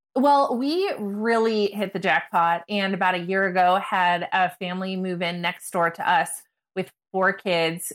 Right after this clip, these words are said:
who are all right around the ages of my two kids. And so they've become very close friends of ours. And so most afternoons, um, the kids all play together outside. We live at the end of a cul-de-sac, and it's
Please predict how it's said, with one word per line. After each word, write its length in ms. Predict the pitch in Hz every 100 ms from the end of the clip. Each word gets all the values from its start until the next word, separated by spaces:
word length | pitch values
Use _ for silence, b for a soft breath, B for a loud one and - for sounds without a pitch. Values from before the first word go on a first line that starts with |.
| -
who 80 | 185
are 400 | 170 165 156 -
all 500 | 175 170 170 165 165 165
right 180 | 170
around 240 | 170 165 165
the 140 | -
ages 320 | 180 170 170
of 100 | 175
my 240 | 160 156 160 -
two 80 | 156
kids. 360 | 147 120 185 - _ _ -
And 200 | 226 226
so 200 | 240 208
they've 220 | 208 220
become 300 | 240 233 208
very 240 | 190 185
close 320 | 180 190 175 -
friends 280 | 175 175 185
of 80 |
ours. 320 | 180 175 180 -
And 160 | 214 208
so 360 | - 196 190 190 _ _ 202
most 400 | 214 269 - 254
afternoons, 800 | 214 - 202 196 190 190 180 -
um, 380 | 196 180 165 160 -
the 60 |
kids 500 | 185 214 190 175 - - -
all 140 | 170
play 240 | 170 180 165
together 320 | 160 160 165
outside. 500 | 139 165 - 160 160
We 120 | 165
live 180 | 175 165
at 80 | 160
the 100 | 151
end 140 | 175
of 60 | 160
a 60 | 165 262
cul-de-sac, 640 | 269 254 247 220 220 - -
and 500 | 202 185 180 175 175 - _ _ _ -
it's 460 | 185 175 - -